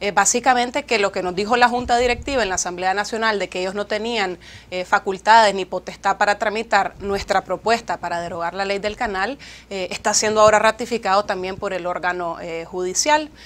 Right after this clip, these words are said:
lo cual, pues, eh, no nos sorprende. Sabíamos que realmente no vamos a encontrar justicia en, en la Corte,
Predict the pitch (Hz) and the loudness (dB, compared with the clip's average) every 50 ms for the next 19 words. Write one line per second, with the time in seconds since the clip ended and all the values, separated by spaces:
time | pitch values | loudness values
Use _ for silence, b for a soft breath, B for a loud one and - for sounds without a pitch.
0 | B B B B B 240 254 254 247 262 254 262 302 285 - 320 302 294 294 269 | B B B B B 2 2 2 6 6 6 6 6 4 2 2 4 4 4 2
1 | 240 220 - - 220 220 214 208 208 214 226 240 254 - - - 320 285 294 - | 0 -4 -4 -2 0 0 0 0 0 0 0 0 0 0 0 0 0 0 0 2
2 | 262 254 254 269 269 302 294 277 - 220 202 196 202 208 220 220 233 240 240 240 | 0 0 2 0 0 0 0 0 2 0 0 0 0 0 0 0 -2 -4 -6 -6
3 | - 226 214 208 208 202 202 190 190 185 180 175 175 190 196 185 196 208 208 - | -6 -4 -2 -2 -2 -2 -2 -2 -2 -2 -4 -4 -4 -6 -6 -6 -6 -8 -6 -6
4 | 220 208 196 196 180 190 196 208 214 214 214 202 208 196 185 202 190 196 196 196 | -6 -6 -4 -2 -2 -2 -2 -2 -4 -8 -8 -8 -8 -8 -6 -6 -6 -6 -6 -8
5 | 214 208 - - 208 196 - - 220 214 208 214 208 202 196 196 185 180 180 - | -10 -12 -10 -12 -10 -8 -8 -6 -4 -4 -4 -4 -6 -8 -10 -10 -10 -12 -12 -12
6 | 185 185 180 180 180 - - 247 247 240 247 240 311 320 349 | -12 -10 -8 -8 -8 -4 0 0 0 0 -2 -4 -4 -6 -6